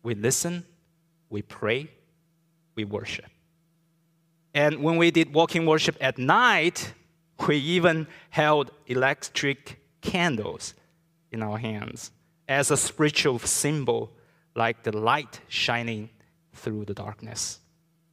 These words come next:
The church history, the two thousand year church history, has repeatedly proved that where there is repression, there's revival.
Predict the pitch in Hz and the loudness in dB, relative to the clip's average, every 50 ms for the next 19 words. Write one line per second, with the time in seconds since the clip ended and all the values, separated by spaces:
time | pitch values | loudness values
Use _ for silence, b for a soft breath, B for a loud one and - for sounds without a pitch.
0 | _ _ _ _ - - - - 247 262 - - 269 269 - - - 175 143 127 | _ _ _ _ -4 0 2 2 4 4 4 4 4 2 2 2 2 2 2 2
1 | 113 101 - - _ _ _ _ _ _ _ _ _ _ _ _ _ _ _ _ | 2 0 -6 -14 _ _ _ _ _ _ _ _ _ _ _ _ _ _ _ _
2 | _ _ _ _ - 131 123 - - 151 170 175 175 - 151 139 131 135 127 123 | _ _ _ _ -6 -6 -6 -4 -2 0 2 2 2 4 4 4 4 2 0 -2
3 | 123 123 113 123 120 113 117 117 113 - - - _ _ _ _ _ _ _ - | -4 -2 0 2 4 4 4 2 0 -4 -14 -20 _ _ _ _ _ _ _ -4
4 | - 147 160 - - 156 143 - - - 113 104 101 101 B B B 147 143 143 | -2 0 0 0 0 0 0 -2 -2 -4 -4 -6 -6 -8 B B B 0 0 0
5 | - 151 156 175 175 175 - - 247 269 - 233 233 - - 165 165 175 165 170 | 0 2 2 4 4 4 4 4 4 4 4 2 0 0 0 2 2 2 2 2
6 | - - 180 180 180 180 - 170 156 151 147 - B B B B - 147 170 180 | 2 6 6 6 6 6 4 4 4 4 4 2 B B B B 2 6 6 6
7 | 190 175 185 185 185 180 175 175 - - 151 147 - - - 196 233 247 - - | 8 6 6 6 6 6 4 4 2 0 0 0 0 4 4 6 6 6 4 4
8 | 277 262 269 247 B B B B - 143 143 160 156 - - 120 120 127 120 110 | 4 4 2 0 B B B B 2 4 4 4 2 0 -2 -2 0 0 0 2
9 | 104 107 139 143 156 165 151 123 120 - - | 4 6 6 6 6 6 2 0 -4 -8 -10